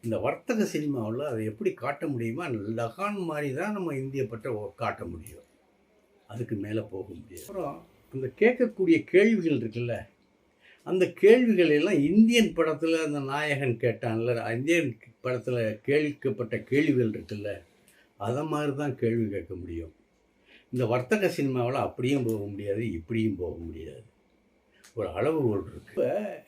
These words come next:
ஹேராம்ல வந்து நான் தைரியமா சில செய்திகளை சொல்லியிருந்தேன்.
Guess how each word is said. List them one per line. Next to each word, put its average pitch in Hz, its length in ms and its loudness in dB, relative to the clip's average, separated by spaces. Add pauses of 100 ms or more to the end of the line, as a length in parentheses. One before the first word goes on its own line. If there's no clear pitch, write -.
(100)
ஹேராம்ல 190 560 0
வந்து 180 200 -6
நான் 156 200 -4
தைரியமா 131 760 -2
சில 117 220 -6
செய்திகளை 123 640 -2
சொல்லியிருந்தேன். 95 640 -2